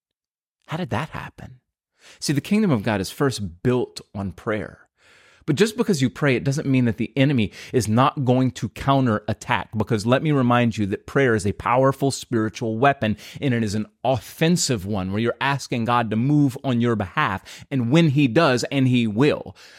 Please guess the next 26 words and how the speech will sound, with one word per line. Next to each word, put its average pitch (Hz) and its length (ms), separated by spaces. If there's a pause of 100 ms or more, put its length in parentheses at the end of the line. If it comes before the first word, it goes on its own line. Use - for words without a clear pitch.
(160)
you 185 180
have 165 240
to 135 100
recognize 110 720
that 110 100
the 127 180
enemy 180 280
is 107 100
gonna 117 160
come 127 220
against 113 480
you 135 100
to 123 80
get 135 320
you 160 60
to 120 100
stop - 460
praying, 113 480 (320)
to 156 100
get 143 300
you 160 80
to 131 60
stop - 480
dreaming, 117 600 (120)
stop - 480
believing, 127 560